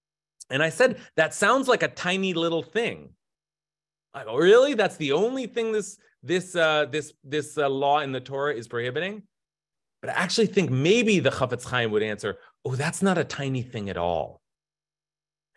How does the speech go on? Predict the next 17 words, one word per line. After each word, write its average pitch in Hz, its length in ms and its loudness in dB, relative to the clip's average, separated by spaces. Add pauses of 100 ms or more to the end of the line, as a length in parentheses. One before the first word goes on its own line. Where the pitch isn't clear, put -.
(180)
Because 135 480 -2 (220)
you 165 360 2
would 214 280 4
be 190 140 2
surprised 143 1000 -2 (360)
how 175 220 4
much 147 560 -2
of 131 300 -4
the 113 280 -2 (420)
you 143 100 -2
know, 110 100 0
public 151 600 -2
chatter, 151 640 0
the 131 140 -2
righteous 131 480 -4
public 127 360 -8
chatter 139 500 -2